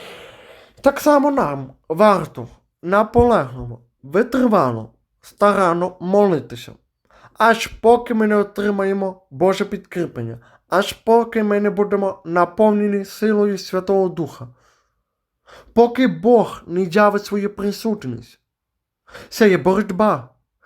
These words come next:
це є прикладання зусилля, це є вірність до Бога, що я не дамся боротьбі, що я не хочу спокушувати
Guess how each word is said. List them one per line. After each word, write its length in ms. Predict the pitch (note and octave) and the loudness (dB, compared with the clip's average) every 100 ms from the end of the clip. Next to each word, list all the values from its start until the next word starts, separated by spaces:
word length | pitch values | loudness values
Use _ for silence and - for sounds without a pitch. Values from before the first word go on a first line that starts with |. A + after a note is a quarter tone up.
| _ _ | _ _
це 180 | - A3+ | -4 -2
є 80 | |
прикладання 720 | G#3+ G3+ G#3 G3+ F3+ F#3+ G3+ F#3+ | -2 -4 0 2 2 2 0 -4
зусилля, 580 | G#3 - A#3 D3+ A#2+ B2 _ _ _ _ | -6 -6 -6 -6 -8 -14 _ _ _ _
це 280 | - - F#3+ | -12 -2 0
є 440 | D#3 F#3 F#3 F3+ - _ _ _ _ _ _ _ _ _ _ _ _ _ _ _ _ _ _ _ _ _ _ - | 2 2 2 0 -6 _ _ _ _ _ _ _ _ _ _ _ _ _ _ _ _ _ _ _ _ _ _ -10
вірність 760 | D3 A#3+ G3+ C#3 A2+ A2 - _ | 2 4 4 0 -8 -10 -20 _
до 200 | C3 D#3+ | -4 -2
Бога, 440 | D#3 F#3+ D3+ B2 - _ _ _ | 0 0 0 -6 -18 _ _ _
що 220 | _ G3 | _ -4
я 160 | E3+ F#3 | -2 0
не 120 | G3 | -2
дамся 500 | D#3+ G3+ F#3+ F#3 F3 | 0 0 0 -4 -6
боротьбі, 600 | D#3 F3 D#3+ B2+ A#2+ A#2 _ _ _ _ | -6 -8 -8 -12 -12 -14 _ _ _ _
що 220 | _ - | _ -4
я 140 | C#3 D3+ | 0 2
не 100 | G3 | 0
хочу 280 | A3+ A3 G#3 | -2 -4 -6
спокушувати 800 | - F#3 - D3+ - A#2 - | -10 -10 -6 -8 -8 -14 -16